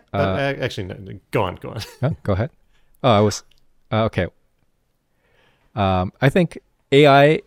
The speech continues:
Speaker 1: this is a pretty good application of where A I technology is at.
Speaker 2: Mm-hmm.
Speaker 1: Um, if you, so you can, you can map, uh, uh, well, I guess I, I won't go into the details of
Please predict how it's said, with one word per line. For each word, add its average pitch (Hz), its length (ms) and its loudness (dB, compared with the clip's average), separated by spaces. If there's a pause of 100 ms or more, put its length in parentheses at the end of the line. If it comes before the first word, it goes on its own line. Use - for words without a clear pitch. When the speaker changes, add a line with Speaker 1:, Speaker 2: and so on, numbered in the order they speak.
Speaker 1:
this - 200 0
is 156 180 0
a 117 260 4
pretty 170 460 -4 (120)
good 131 200 2
application 104 880 -2
of 92 320 -2
where 98 360 0
A 98 160 -2
I 92 40 0
technology 87 540 -8
is 87 140 -10
at. 117 360 -8 (240)
Speaker 2:
Mm-hmm. 87 300 -4
Speaker 1:
Um, 80 200 -8 (920)
if - 240 -6
you, 92 340 -2
so 92 400 -2
you 104 100 -6
can, 95 300 -4 (140)
you 101 120 -6
can 98 200 -4
map, 92 340 -2 (280)
uh, 87 300 -4 (1000)
uh, 85 580 -10
well, 135 200 4
I 123 80 0
guess 165 220 2
I, 123 80 4
I - 100 -2
won't 120 140 2
go 117 80 2
into 107 100 2
the 98 40 2
details 92 440 -4
of 85 260 -10